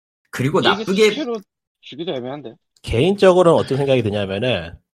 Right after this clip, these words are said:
Speaker 1: 음.
Speaker 3: 한국은 특이하게도 아직도 바다 이야기에 미련을 못 버리고 있는 곳들이 있거든요.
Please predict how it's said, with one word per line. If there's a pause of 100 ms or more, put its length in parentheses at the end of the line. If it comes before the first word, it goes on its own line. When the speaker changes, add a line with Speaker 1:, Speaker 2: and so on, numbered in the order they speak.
(140)
Speaker 1:
음. (420)
Speaker 3:
한국은
특이하게도
아직도
바다
이야기에
미련을
못
버리고
있는
곳들이
있거든요.